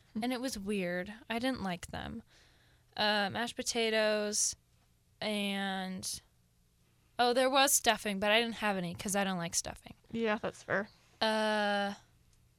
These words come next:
Speaker 2: yeah, that's about it. I don't think there were any cranberries.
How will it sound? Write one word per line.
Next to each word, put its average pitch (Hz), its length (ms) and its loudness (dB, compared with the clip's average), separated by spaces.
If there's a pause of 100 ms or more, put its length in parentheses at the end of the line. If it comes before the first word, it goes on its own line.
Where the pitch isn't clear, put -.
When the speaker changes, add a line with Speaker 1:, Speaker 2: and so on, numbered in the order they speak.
(760)
Speaker 2:
yeah, 202 320 2 (480)
that's 208 220 -4
about 180 280 -4
it. 185 140 -8 (380)
I 220 80 -6
don't 262 400 2
think 285 220 0
there 262 140 4
were 254 80 4
any 240 200 2
cranberries. 196 1000 0